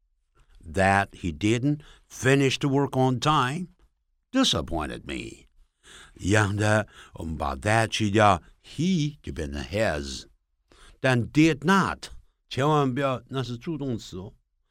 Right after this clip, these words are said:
呃，自己比较聪明，来，来一个 didn't，加个I N G，拜托，助动词它是不变的，把 do、does、did 去掉，保留否定的副词 not，后头那个 finish 才是真正的动词啊，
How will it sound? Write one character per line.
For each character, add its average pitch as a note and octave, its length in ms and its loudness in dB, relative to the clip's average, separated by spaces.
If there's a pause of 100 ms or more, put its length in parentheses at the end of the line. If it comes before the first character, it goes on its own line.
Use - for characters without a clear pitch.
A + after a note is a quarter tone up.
(220)
呃， A#2+ 220 4
自 A#2+ 260 -2
己 A2 160 0
比 G#2+ 100 -4
较 B2+ 140 2
聪 C3 260 0
明， A#2 260 2
来， G#2 180 2
来 G#2+ 160 0
一 A#2 80 0
个 A2 200 0 (200)
didn't， G#2+ 440 2 (720)
加 E2 180 0
个 E2+ 120 -6
I D#2+ 240 -2
N E2 160 -2
G， C#2+ 260 -8 (260)
拜 G2+ 160 -6
托， - 320 -14 (320)
助 E3 180 -6
动 D3 200 -4
词 - 160 -8
它 D2 140 -12
是 C2 100 -16
不 D#2+ 100 -8
变 F#2+ 240 2
的， - 140 -6 (400)
把 C#2+ 260 -6 (300)
do、 A#2+ 160 2
does、 F#2 300 0
did G#2 240 -4
去 - 200 -2
掉， B2+ 240 2 (280)
保 D#2+ 200 -2
留 G#2+ 340 2 (340)
否 D2 180 -6
定 G2 180 -2
的 E2+ 80 -4
副 F2+ 220 -8
词 E2+ 160 -8
not， F#2 360 -2 (960)
后 A3+ 240 6
头 D3+ 160 8
那 D#3 120 6
个 C#3 80 4
finish G#3 460 0
才 F2 140 -6
是 E2 140 -12
真 E2+ 240 -4
正 E2 100 -2
的 D2+ 80 -6
动 E2 180 -6
词 - 160 -14
啊， D#2 200 -14